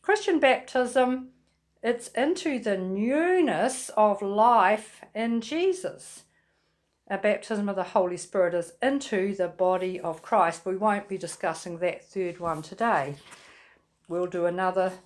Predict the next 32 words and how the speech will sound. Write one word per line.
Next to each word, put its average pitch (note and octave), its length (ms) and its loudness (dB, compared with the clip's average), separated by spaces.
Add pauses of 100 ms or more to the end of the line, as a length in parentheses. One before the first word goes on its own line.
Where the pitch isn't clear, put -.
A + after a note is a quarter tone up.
series E3 540 -4
on D#3 240 -10
that. D#3 340 -6 (260)
So D#4+ 380 8
we're E4+ 180 -2
looking F4+ 320 -2
first B3 400 -4
at G#3 240 -6
John's B3+ 400 -2
baptism. G#3 680 -2 (420)
John F#4 520 6 (120)
the C4+ 240 4 (420)
Baptist, - 1000 -6 (100)
that's F3+ 240 -4
who C4+ 180 -2
we're C#4 120 -4
talking B3+ 420 0
about. F#3+ 380 4 (600)
Now, C4+ 300 6
he C#4 220 0
didn't F4+ 260 4
get D4 220 2
his C4 160 0
name B3 420 2
because A#3+ 400 2
he A#3 80 -2
started A3 460 2
the F#3+ 40 -8
Baptist G3 540 -2
church, - 580 -6 (380)
um, G3 220 -2
although A3 640 2